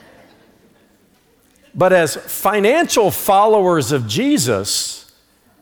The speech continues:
it's better if we say, "No, I'm not gonna do it now 'cause I can't pay cash for it. Let's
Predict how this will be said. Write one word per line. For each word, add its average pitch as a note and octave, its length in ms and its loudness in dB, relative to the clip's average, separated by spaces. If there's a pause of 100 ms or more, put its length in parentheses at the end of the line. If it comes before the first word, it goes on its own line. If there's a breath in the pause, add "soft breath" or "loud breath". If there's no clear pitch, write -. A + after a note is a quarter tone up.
it's E3 240 -2
better A3 340 2
if F3+ 100 -2
we F3+ 100 0
say, F#3+ 260 0
"No, A3+ 320 -2
I'm F3+ 140 -4
not B3 140 -2
gonna G3+ 180 0
do D#3+ 180 0
it C3+ 80 -4
now D3+ 220 0
'cause C3 180 -4
I B2+ 60 -4
can't D#3+ 260 -4
pay C#3 140 0
cash D#3+ 420 -4
for F2+ 260 -6
it. - 80 -8
Let's - 400 -4